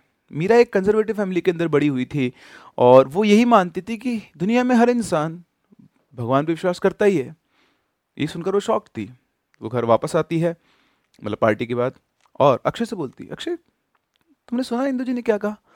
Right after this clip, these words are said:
वो भगवान में विश्वास ही नहीं करती है।" तो अक्षय बोलता है,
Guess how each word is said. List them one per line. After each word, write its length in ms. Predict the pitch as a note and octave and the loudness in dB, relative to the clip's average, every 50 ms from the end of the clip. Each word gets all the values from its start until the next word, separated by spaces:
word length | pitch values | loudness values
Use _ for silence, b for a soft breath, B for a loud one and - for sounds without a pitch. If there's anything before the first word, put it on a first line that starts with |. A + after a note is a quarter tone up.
| _ _ _ | _ _ _
वो 40 | G3+ | 0
भगवान 280 | F#3+ G#3 G3+ A#3 A#3+ B3 | 2 4 4 4 2 0
में 60 | B3+ | -2
विश्वास 240 | A3 A#3 A#3 A#3 A3+ | 0 0 0 0 0
ही 60 | A3+ | -4
नहीं 100 | G#3+ F3 | -6 -4
करती 280 | D3+ C3+ - - G#2+ | -6 -6 -6 -10 -14
है।" 60 | F#2 - _ B B B B B B B B B B B B B B B _ - | -16 -16 _ B B B B B B B B B B B B B B B _ 0
तो 200 | B2+ A#2+ A#2 A2+ | 2 2 2 2
अक्षय 300 | - - C#3 - E3+ D3+ | 0 -2 -4 -2 -2 -2
बोलता 300 | C#3+ C#3 A#2+ _ D3 D3 | -2 -4 -4 _ 0 0
है, 220 | C#3+ C#3+ C#3 | 0 0 -6